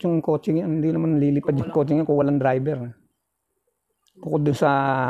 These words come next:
Speaker 1: rampa.
Speaker 2: Opo.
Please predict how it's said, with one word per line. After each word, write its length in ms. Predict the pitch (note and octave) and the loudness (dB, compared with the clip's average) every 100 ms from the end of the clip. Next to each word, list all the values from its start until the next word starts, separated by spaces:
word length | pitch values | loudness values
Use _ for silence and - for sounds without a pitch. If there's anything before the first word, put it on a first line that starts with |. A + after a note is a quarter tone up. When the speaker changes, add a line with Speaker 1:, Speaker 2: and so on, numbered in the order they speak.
| A#2 - _ _ _ _ _ _ _ _ _ | -4 -10 _ _ _ _ _ _ _ _ _
Speaker 1:
rampa. 560 | D3 C3+ C#3 - C3+ - _ | -2 0 0 -2 -4 -8 _
Speaker 2:
Opo. 320 | F3 E3+ - | -20 -18 -18